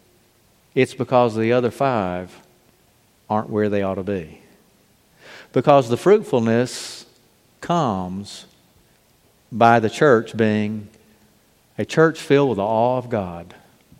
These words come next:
A f-, church that's centered around the things that God says we ought to be centered around. You plant a fig tree, you keep it healthy, you water it, the sun shines on it, what's it gonna do?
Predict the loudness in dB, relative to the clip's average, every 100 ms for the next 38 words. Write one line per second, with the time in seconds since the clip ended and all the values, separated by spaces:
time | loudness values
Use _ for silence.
0 | _ _ _ _ _ _ _ -8 -8 -8
1 | -20 -8 2 2 2 0 -2 -2 -2 0
2 | 0 0 2 2 2 0 -4 -4 -4 -6
3 | -4 0 0 0 -2 -4 -2 -2 0 -2
4 | -4 -4 -6 -6 -6 -6 -6 -6 -12 -20
5 | _ _ _ _ _ _ _ _ _ _
6 | _ _ _ -4 2 4 4 4 2 2
7 | 2 2 4 0 -6 -16 -20 _ _ _
8 | -4 0 0 0 0 4 2 2 -6 -8
9 | -12 -16 -4 0 4 6 6 4 2 -2
10 | -4 -2 -2 0 0 0 0 -2 -2 -6
11 | -14 -6 0 0 -2 -8 -8 -6 -6 -6